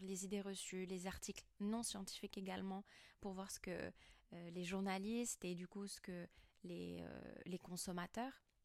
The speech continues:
euh, et puis les personnes lambda en fait pensent de, de ces sujets, euh, en général.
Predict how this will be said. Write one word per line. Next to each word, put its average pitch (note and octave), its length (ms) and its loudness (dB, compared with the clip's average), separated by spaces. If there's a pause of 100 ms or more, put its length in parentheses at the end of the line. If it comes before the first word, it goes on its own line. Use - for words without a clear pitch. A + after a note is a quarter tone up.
(720)
euh, F#3 480 -2
et - 60 -6
puis - 140 -4
les E3+ 80 0
personnes F3 340 0
lambda F3+ 280 2
en C4+ 80 2
fait G#3+ 320 0
pensent G#3 300 6
de, F3+ 380 2
de F3+ 120 4
ces F3+ 140 0
sujets, F#3+ 520 0
euh, F#3 140 -6 (460)
en G3 120 0
général. F#3 480 -2